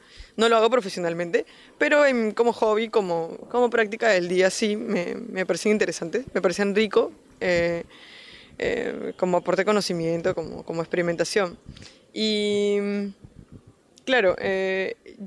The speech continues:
yo, bueno, siempre también escucho mus-, eh, mu-, a música en inglés. Estudié inglés, pero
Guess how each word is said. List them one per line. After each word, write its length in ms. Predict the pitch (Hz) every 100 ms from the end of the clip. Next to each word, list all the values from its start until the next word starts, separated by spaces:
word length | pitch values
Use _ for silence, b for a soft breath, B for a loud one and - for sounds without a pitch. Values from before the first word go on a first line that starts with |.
| - _
yo, 280 | 190 214 262
bueno, 280 | 294 247 196
siempre 640 | - 247 262 285 302 311 -
también 460 | - 190 190 202 214
escucho 520 | - - 240 - 254 226
mus-, 320 | 214 214 -
eh, 100 | -
mu-, 220 | - 214 -
a 120 | -
música 360 | 190 208 208 247
en 60 | 208
inglés. 400 | 175 175 247 -
Estudié 320 | 185 - 226
inglés, 240 | 262 254 226
pero 280 | 254 240